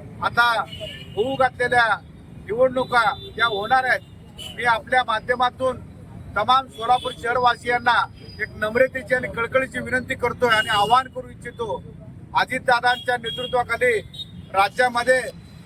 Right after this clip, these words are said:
<clears throat> ज्या पद्धतीनं राष्ट्रवादी काँग्रेस पक्षाला घवघवीत यश मिळालेलं आहे, तसं येणाऱ्या स्थानिक स्वराज्य संस्थेमध्ये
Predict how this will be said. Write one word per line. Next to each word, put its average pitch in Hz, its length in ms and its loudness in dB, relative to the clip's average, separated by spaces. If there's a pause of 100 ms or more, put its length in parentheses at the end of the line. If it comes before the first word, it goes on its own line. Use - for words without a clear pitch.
(280)
<clears throat> 294 460 0 (880)
ज्या 214 140 6
पद्धतीनं 240 460 -2
राष्ट्रवादी 254 440 0
काँग्रेस 254 300 -2
पक्षाला 240 420 0
घवघवीत 233 480 2
यश 240 180 0 (100)
मिळालेलं 226 320 0
आहे, 208 120 2 (520)
तसं 247 220 0
येणाऱ्या 240 420 0
स्थानिक 233 380 -2
स्वराज्य 247 340 0
संस्थेमध्ये 226 640 -2